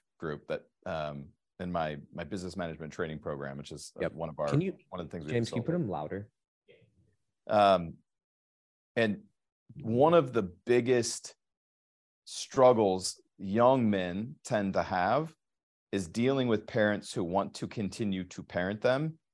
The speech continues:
Speaker 1: and not treat them like equals. Now, and I'll explain them, I'll explain this to them. Part of, of becoming an equal is going out and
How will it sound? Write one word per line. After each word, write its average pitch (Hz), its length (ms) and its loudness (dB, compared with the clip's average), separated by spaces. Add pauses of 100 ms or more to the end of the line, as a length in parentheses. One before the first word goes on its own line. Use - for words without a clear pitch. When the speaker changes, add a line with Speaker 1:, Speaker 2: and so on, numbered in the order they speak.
Speaker 1:
and 90 220 0
not 98 300 4
treat 92 260 -6
them 80 200 -2
like 78 240 -4
equals. 60 420 -12 (220)
Now, 101 260 2 (340)
and 107 120 4
I'll 107 120 8
explain 175 440 4
them, 101 180 2 (100)
I'll 98 100 4
explain 165 360 -2
this 113 160 -2
to 104 100 -4
them. 90 180 -2
Part 165 340 6
of, 127 200 0 (120)
of 90 280 -4
becoming 113 520 0
an 90 100 -2
equal 104 580 -2 (280)
is 92 160 -2
going 117 340 2
out 101 200 6
and 92 120 -2